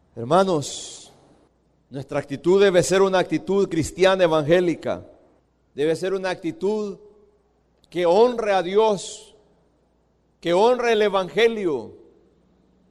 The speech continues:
que nos haga ver como hombres y mujeres de verdad, como verdaderos creyentes, ya no como religiosos,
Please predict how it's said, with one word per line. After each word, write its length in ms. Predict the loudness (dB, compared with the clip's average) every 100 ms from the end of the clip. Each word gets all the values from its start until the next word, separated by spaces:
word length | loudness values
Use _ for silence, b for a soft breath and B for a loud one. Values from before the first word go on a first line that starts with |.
| _ _ _ _ _ _ _ _ _ _ _ _ _ _ _
que 140 | -4
nos 280 | -2 -4 -2
haga 320 | 2 4 4
ver 300 | 4 4 4
como 400 | 4 4 6 8
hombres 300 | 8 8 6 4
y 60 |
mujeres 440 | -2 2 6 6 6
de 120 | 4
verdad, 720 | 4 4 2 2 0 -2 -8 -16 _ _ _ _ _
como 240 | -2 2
verdaderos 640 | 2 2 2 2 4 4
creyentes, 840 | 2 -2 2 4 4 2 -6 -6 -4
ya 160 | 0 2
no 320 | 6 6 6
como 240 | 2 -2
religiosos, 1000 | -2 -2 -4 -6 -6 -8 -14 -20 -20 -20